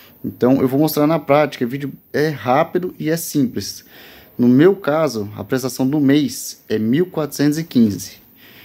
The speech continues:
Então, se eu for pagar até o final do mês, eu vou pagar mil quatrocentos e quinze. Na opção que eu vou mostrar pra vocês de antecipar, tem um, uma abinha lá,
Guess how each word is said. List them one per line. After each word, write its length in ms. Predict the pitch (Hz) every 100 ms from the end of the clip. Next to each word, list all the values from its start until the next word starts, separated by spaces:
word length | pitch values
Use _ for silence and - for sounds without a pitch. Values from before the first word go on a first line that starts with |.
| - -
Então, 160 | 135
se 160 | 131 156
eu 80 | 180
for 140 | 185
pagar 300 | 180 156 139
até 180 | 135 170
o 40 |
final 300 | 185 156 127
do 100 | 110
mês, 540 | 113 160 139 - - -
eu 80 | 120
vou 100 | 104
pagar 280 | 104 107 110
mil 320 | 107 101 117
quatrocentos 520 | - 131 - 107 110
e 60 | 131
quinze. 460 | - 107 92 - - - - - - - - - -
Na 400 | 107 110 131 196
opção 400 | 175 165 - 139 123
que 60 |
eu 40 | 113
vou 80 |
mostrar 300 | 117 113 113
pra 140 | 107 104
vocês 420 | 95 - 117 107
de 160 | 101 117
antecipar, 880 | 156 - 113 - - 131 151 139 - - - _
tem 180 | - 98
um, 140 | 95 95 -
uma 240 | 101 95
abinha 400 | 92 95 101 95
lá, 300 | 117 170